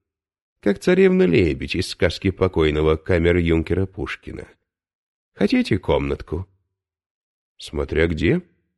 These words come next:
ответил я, глядя на него с подозрением.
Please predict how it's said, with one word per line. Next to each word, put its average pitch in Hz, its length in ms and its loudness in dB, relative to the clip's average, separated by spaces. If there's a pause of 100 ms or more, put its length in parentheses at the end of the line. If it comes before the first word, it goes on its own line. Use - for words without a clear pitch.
(260)
ответил 69 540 -8
я, 82 320 -6 (340)
глядя 69 420 0
на 67 60 -6
него 65 260 -4
с - 80 -12
подозрением. 71 760 -8